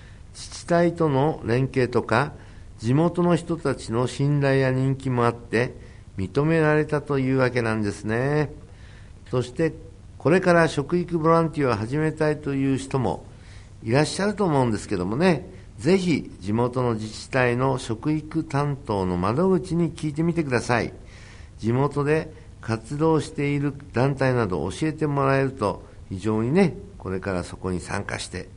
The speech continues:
ご自分もね、協力するよっていうことにつながるわけですから、ぜひね、いろいろと、えー、食育担当の窓口は、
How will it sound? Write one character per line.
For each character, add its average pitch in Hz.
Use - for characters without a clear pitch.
ご 82
自 80
分 87
も 82
ね、 117
協 101
力 127
す 113
る 123
よ 135
っ -
て -
い 113
う -
こ 101
と 98
に 90
つ -
な 110
が 127
る 135
わ 147
け 139
で 101
す -
か 90
ら、 -
ぜ 123
ひ 110
ね、 90
い 73
ろ 95
い 107
ろ 110
と、 113
え 90
ー、 -
食 90
育 113
担 107
当 90
の 85
窓 107
口 107
は、 95